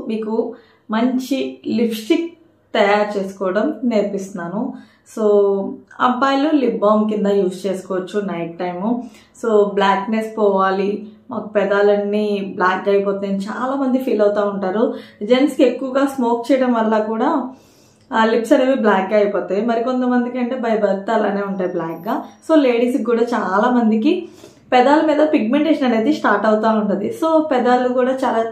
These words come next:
చూడడానికి చాలా బ్లాక్‌గా అయిపోతూ ఉంటాయి. So, అది కాక ఏంటంటే మార్కెట్లోకి ఏవి పడితే అవి వచ్చేస్తుంటే కొనేస్తూ ఉంటాము. అవి యూజ్ చేయడం వల్ల కూడా మనకి pigmentation అనేది వచ్చేస్తుంది, పెదాలన్నీ dry అయిపోతూ ఉంటాయి, అలానే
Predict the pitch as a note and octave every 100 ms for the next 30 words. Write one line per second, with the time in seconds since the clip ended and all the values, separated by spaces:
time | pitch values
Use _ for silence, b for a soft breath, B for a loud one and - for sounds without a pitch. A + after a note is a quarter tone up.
0 | - G#3+ A#3 A#3+ A#3 A3 G3+ G3 G3 F#3+
1 | E3+ A3+ A#3 A3 G3+ G#3+ F#3+ E3+ A3+ -
2 | B B B - C4 C4 - - C#4+ C#4
3 | D4+ C4 B3 B3 B3 A3+ G3 F#3 C4 C4+
4 | C4+ C4 A#3 A#3+ A#3+ G#3+ C#4 C4+ C4+ A#3
5 | B3 A#3+ B3+ A#3+ C4+ A#3+ G3+ G#3 A3 A#3
6 | G#3+ G3+ G3 C#4 - - G3+ G3+ G#3 G#3+
7 | C4 B3 B3 B3+ B3 A#3+ B3 B3 A3+ B3+
8 | A#3 - G#3+ A3 A3 A3 A3+ A3+ A3+ A3
9 | A3 C#4 D#4+ B B B B - B3+ C4+
10 | D4+ D4+ D4+ C#4+ G#3+ G#3 A3+ A#3+ B3 A#3+
11 | A#3+ A#3+ A3+ C4 C4+ G3 G3+